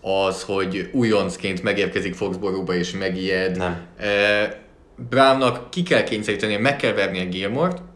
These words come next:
Speaker 1: Érdekes kérdés, hogy Gilmore lesz-e rajta egyébként.
Speaker 2: Mit gondolsz? Mert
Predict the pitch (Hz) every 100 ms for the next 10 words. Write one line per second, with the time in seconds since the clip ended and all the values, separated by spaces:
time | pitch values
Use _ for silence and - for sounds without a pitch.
0 | - - 160 120 202 - 104 107 101 101
1 | 98 92 90 87 85 82 85 85 85 -
2 | 135 170 - 104 95 82 65 - 92 90
3 | -